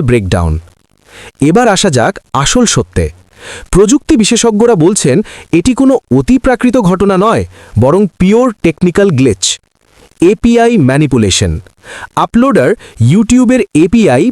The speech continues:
বা অ্যাপ্লিকেশন প্রোগ্রামিং ইন্টারফেস ব্যবহার করে ভিডিওর মেটাডেটা ম্যানিপুলেট করেছে। সার্ভার ট্রিক।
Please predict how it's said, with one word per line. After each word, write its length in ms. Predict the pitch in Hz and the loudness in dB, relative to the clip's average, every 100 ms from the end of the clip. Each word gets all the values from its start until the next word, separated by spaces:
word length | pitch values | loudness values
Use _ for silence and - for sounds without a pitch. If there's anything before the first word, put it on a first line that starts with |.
| 151 | 0
বা 80 | 139 - | -2 -4
অ্যাপ্লিকেশন 600 | 131 143 220 233 247 262 247 | -6 -2 -2 0 -2 0 0
প্রোগ্রামিং 420 | 160 147 180 214 226 - | 0 0 0 0 0 0
ইন্টারফেস 440 | 156 208 214 240 220 123 | 0 0 0 -2 0 -2
ব্যবহার 320 | 120 180 233 | 0 0 0
করে 220 | 202 120 196 - - - 104 | 0 0 0 -4 -16 -4 0
ভিডিওর 320 | 175 220 254 151 127 | 2 2 2 2 0
মেটাডেটা 480 | 170 247 190 175 240 | 0 0 0 0 0
ম্যানিপুলেট 480 | 180 151 123 107 - | 0 0 -2 -2 -2
করেছে। 280 | 98 92 90 82 - - - - - - - | -4 -2 -6 -8 -16 -20 -20 -20 -12 -6 -2
সার্ভার 380 | 190 208 233 208 - | -2 0 -2 -2 -4
ট্রিক। 220 | 113 | -4